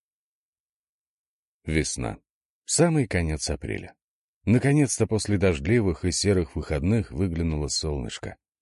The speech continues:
Скоро майские праздники. А самое главное, что жизнь начинается. Нет, правда, правда. Сданы все проклятые отчёты, которые нескончаемым потоком идут с самого начала января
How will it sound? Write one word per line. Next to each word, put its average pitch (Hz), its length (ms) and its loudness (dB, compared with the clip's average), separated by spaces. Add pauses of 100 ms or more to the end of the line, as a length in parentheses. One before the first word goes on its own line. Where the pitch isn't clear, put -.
(280)
Скоро 196 300 0
майские 110 380 0
праздники. 113 580 -8 (380)
А 76 80 -6
самое 87 280 0
главное, 87 380 2
что 78 240 -6
жизнь 73 340 -4
начинается. 80 920 -6 (680)
Нет, 131 300 0
правда, 92 320 -2
правда. - 400 -4 (480)
Сданы 131 400 0
все - 240 0
проклятые 107 720 -2
отчёты, - 600 -6 (160)
которые 90 520 0
нескончаемым 85 840 -2
потоком 80 500 -2
идут 87 180 0
с - 60 -8
самого 87 260 -2
начала 80 320 -4
января 71 540 -4